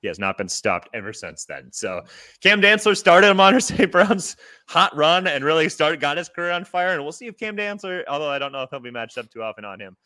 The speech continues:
can play a role in somehow slowing down this train. Uh, we'll come back. We'll probably,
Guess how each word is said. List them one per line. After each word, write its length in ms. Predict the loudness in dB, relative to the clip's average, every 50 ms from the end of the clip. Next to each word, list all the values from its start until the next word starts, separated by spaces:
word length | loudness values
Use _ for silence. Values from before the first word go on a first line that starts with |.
| _ _ _ _ _
can 160 | -16 -16 -16
play 220 | -16 -16 -14 -12 -12
a 100 | -14 -14
role 380 | -14 -14 -12 -12 -12 -12 -14 -14
in 320 | -14 -14 -14 -14 -18 -20 -20 _
somehow 340 | _ -20 -20 -18 -16 -16 -18
slowing 320 | -18 -18 -18 -18 -18 -16 -14
down 220 | -14 -14 -16 -16
this 120 | -20 -20
train. 440 | -20 _ -20 -20 -20 -20 -20 -20 _ _ _ _ _ _ _ -6
Uh, 180 | -2 -2 0 2
we'll 220 | 2 2 2 0
come 160 | -2 -4 -2
back. 240 | 0 2 2 2 0
We'll 120 | -2 -8
probably, 440 | -10 -8 -8 -6 -6 -6 -8 -8 -12